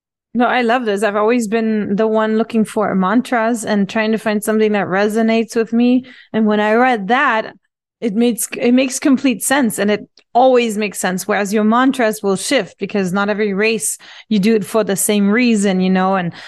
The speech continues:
things in your life change. So that mantra that you had last year might not work for you. I think this is something that I'll definitely take to heart at my next race. So thank you for that.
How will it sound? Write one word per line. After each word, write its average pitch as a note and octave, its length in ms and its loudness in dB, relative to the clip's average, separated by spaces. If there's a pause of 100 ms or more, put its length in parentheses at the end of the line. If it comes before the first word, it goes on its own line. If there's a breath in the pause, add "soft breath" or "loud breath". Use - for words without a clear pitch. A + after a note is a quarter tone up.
(160 loud breath)
things A3 240 2
in G#3+ 100 0
your G#3 140 2
life A3 280 0
change. A3 380 -2
So G3+ 120 -6
that G3 260 -2 (360 loud breath)
mantra B3 340 2
that A3 160 -4
you B3 80 2
had A3 220 -2
last A3 360 -2
year A3+ 140 0
might G#3 180 0
not G#3 140 -2
work G#3+ 180 0
for C#4 140 -2
you. C#4+ 180 2
I G#3 120 -2
think A#3 260 -2
this A#3+ 160 -2
is C4 140 0
something A3+ 400 0
that G3+ 120 0
I'll F#3+ 140 0
definitely G3+ 400 -2
take G3 240 -4
to G3 100 -4
heart G#3+ 240 0
at F3+ 120 -2
my F3 180 -2
next F#3 340 -4
race. F#3+ 280 -2
So E3+ 280 -2
thank G3+ 240 -2
you G#3+ 80 0
for F3+ 180 -4
that. - 360 -6